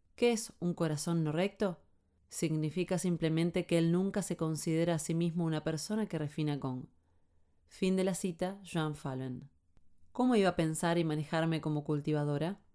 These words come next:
Cuando se trataba de llevar a cabo algo con sabiduría, a veces me sentía tan inadecuada que terminaba confiando totalmente en mis esfuerzos humanos, y solo esperaba un milagro. Otros repetían,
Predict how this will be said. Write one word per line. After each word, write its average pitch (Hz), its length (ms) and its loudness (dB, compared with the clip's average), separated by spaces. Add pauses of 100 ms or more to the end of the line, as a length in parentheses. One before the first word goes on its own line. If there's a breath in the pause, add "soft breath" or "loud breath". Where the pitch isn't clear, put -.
(540)
Cuando 160 260 0
se 165 160 -2
trataba 180 360 4
de 190 100 6
llevar 170 260 2
a 165 80 0
cabo 165 260 2
algo 165 220 4
con 151 220 0
sabiduría, 160 720 0 (400)
a 190 100 0
veces 185 500 2
me 165 160 -2
sentía 175 420 0
tan 196 180 2
inadecuada 175 600 2
que 170 100 -2
terminaba 160 500 0
confiando 170 540 -2
totalmente 170 640 0
en 175 60 0
mis 156 160 -2
esfuerzos 165 640 -6
humanos, 165 500 -2 (480)
y 180 100 -4
solo 233 280 4
esperaba 185 400 4
un 185 100 2
milagro. 139 540 -2 (640)
Otros 254 460 0
repetían, 151 800 0